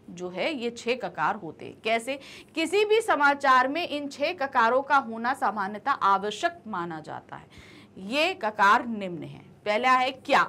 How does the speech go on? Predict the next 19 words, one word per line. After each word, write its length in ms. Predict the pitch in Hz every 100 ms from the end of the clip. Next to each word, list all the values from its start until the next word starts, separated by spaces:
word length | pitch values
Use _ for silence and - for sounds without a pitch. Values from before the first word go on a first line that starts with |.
| - - - - -
क्या 180 | 262 269
का 160 | 277 302
मतलब 440 | 294 285 320 220
what, 200 | 214 170 - -
अर्थात 540 | 226 233 247 294 302 -
क्या 180 | 262
घटित 420 | 254 262 247 240 240
हुआ। 200 | 254 277 - - - - -
दूसरा 360 | 190 302 320 330
है 200 | 330 320
कब, 420 | 320 - 285 277 - -
यानी 240 | 214 180 196
कि 180 | 202 196
when, 300 | 208 277 349 - -
अर्थात 420 | 202 214 247 277
घटना 440 | 226 240 - 262 269
कब 300 | - 220 208
घटित 460 | 269 - 302 -
हुई। 220 | 277 254